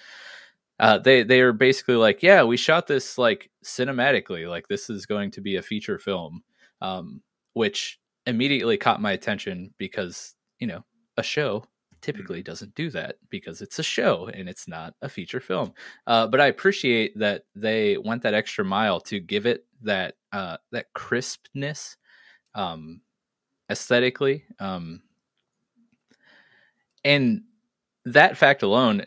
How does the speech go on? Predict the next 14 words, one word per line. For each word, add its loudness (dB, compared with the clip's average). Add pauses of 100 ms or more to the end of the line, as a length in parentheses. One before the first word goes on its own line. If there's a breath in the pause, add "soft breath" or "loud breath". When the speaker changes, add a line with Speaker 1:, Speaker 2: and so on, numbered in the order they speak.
Speaker 1:
it, -4
I -2
think, -4
is, -8
uh, -6
another 0
one -2
of -4
those -4
reasons -10
that -10
makes -10
this -6
show -8